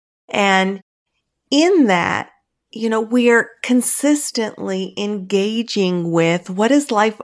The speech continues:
offering us? What is it challenging us to do? What changes as our, are our clients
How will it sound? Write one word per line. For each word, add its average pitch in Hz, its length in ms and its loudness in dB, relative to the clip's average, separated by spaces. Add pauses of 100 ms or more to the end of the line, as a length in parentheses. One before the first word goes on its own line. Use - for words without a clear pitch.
offering 170 640 0
us? 156 240 -8 (380)
What 220 200 -4
is 294 200 -2
it - 180 -4
challenging 190 800 -6
us 185 220 -6
to - 140 -10
do? 165 520 -2 (380)
What 254 320 -2 (240)
changes 208 680 -4
as 170 160 -2
our, - 140 -6 (100)
are 180 200 4
our 160 160 2
clients 277 800 0